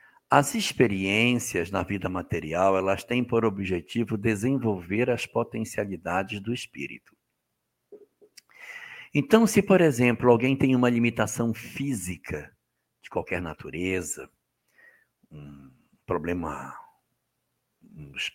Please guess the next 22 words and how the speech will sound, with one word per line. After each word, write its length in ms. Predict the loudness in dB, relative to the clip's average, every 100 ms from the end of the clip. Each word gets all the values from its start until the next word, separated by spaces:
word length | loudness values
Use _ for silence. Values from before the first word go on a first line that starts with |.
| -2
braços, 640 | 2 4 2 -2 -12 -16
nas 220 | -14 -14
pernas, 920 | 0 6 6 6 2 -12 -14 -18 -20 _ -20 -20 _ -14
um 80 | -4
problema 340 | -4 -2 -2
nos 360 | -2 -6 4 10
olhos, 760 | 12 12 10 4 -2 -8 -16 _ _ _ _ _ -12
um 140 | -6
problema 500 | 2 4 6 4 4
no 140 | 0 4
coração, 1000 | 4 4 0 -4 4 6 8 6 2 -4 -20 -20 _
não 640 | 0 6 8 8 4 -2 -2
necessariamente 1200 | 4 4 4 2 2 2 0 -2 0 0 0 0
isso 200 | 0 -2
significa 680 | -2 0 0 0 -2 -2 0
que 100 | 2
ela 180 | 2
tenha 420 | 2 2 2 2 0
um 180 | -2 -2
karma 640 | 2 8 10 8 6 -2
na 200 | -4 -4
área. 440 | 0 0 0 -4